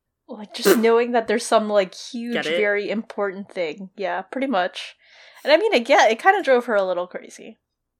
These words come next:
Speaker 2: Oh, yeah, absolutely. You think? I don't know. I've seen the
Speaker 1: <laughs> She's
Speaker 2: show
Speaker 1: like,
Speaker 2: and you saw
Speaker 1: "Whatever."
Speaker 2: Ruth Wilson's screams.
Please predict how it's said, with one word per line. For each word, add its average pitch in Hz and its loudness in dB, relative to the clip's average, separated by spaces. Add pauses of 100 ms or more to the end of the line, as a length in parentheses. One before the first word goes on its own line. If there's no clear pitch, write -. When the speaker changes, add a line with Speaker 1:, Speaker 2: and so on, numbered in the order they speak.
(180)
Speaker 2:
Oh, 190 -6
yeah, 110 -8
absolutely. 160 -8
You 170 6
think? 190 -2 (340)
I 196 -4
don't 208 -2
know. 139 -2
I've 170 2
seen 233 -6
the 185 -4
Speaker 1:
<laughs> - -
She's - -6
Speaker 2:
show 170 2
Speaker 1:
like, - 2
Speaker 2:
and - 2
you 370 6
saw 202 0
Speaker 1:
"Whatever." 160 0
Speaker 2:
Ruth 151 0
Wilson's 143 -2
screams. 143 -8